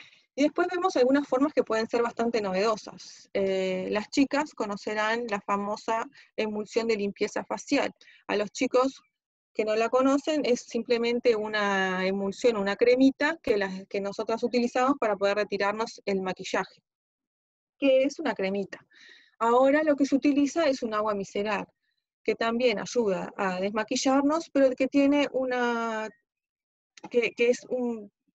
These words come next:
preponderantemente agua. Por más que la emulsión sea también agua, eh, en este caso lo vemos como una solución, a veces puede ser,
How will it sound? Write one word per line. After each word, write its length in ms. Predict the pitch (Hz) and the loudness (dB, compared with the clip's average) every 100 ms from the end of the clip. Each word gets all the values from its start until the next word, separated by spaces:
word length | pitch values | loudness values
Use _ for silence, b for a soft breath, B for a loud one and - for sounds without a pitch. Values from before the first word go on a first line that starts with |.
| - | -2
preponderantemente 1000 | 233 226 233 233 233 247 240 240 247 240 | 0 2 0 0 0 0 -2 -2 -2 -2
agua. 420 | 233 226 185 180 - _ _ _ _ - | 0 0 0 -2 -8 _ _ _ _ -4
Por 140 | 233 | -2
más 100 | 330 | -2
que 100 | 302 | -2
la 100 | 214 | -2
emulsión 500 | 202 196 - 240 233 | -2 -6 -4 -4 -6
sea 260 | - 226 202 | -4 -2 -2
también 420 | 196 202 214 220 | -2 -2 -4 -2
agua, 460 | 247 233 233 262 - B B B B B | 0 2 0 -2 -4 B B B B B
eh, 240 | 226 220 220 | 0 0 2
en 80 | |
este 220 | 247 262 277 | 0 0 0
caso 340 | 262 269 302 | 0 0 2
lo 100 | 262 | 2
vemos 260 | 233 240 269 | 2 0 -2
como 320 | - 226 220 214 | 0 -2 -2 -4
una 200 | 233 240 | -2 -4
solución, 920 | - 214 208 - 247 240 247 277 330 _ _ _ _ _ _ _ _ _ _ _ | -4 -6 -6 0 2 4 4 0 -4 _ _ _ _ _ _ _ _ _ _ _
a 140 | 196 190 | 0 0
veces 260 | 196 208 - | 0 -6 0
puede 240 | 202 196 | 2 2
ser, 340 | - 214 202 | 2 2 4